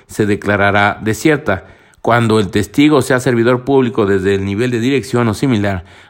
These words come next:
rendirá su declaración por medio de oficio en vía de informe,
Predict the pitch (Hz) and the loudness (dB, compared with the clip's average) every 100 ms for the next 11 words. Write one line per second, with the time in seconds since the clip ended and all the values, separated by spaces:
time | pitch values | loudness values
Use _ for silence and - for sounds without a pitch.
0 | - 113 120 123 151 160 160 - 139 127 | -2 2 4 4 2 2 2 2 0 0
1 | 117 131 127 127 107 107 110 113 104 87 | 0 0 0 -2 -2 0 0 0 -2 -4
2 | 107 - 107 - 113 107 104 107 104 110 | -6 -4 -4 -4 -4 -4 -2 -2 -2 -2
3 | 107 151 107 | 0 0 -2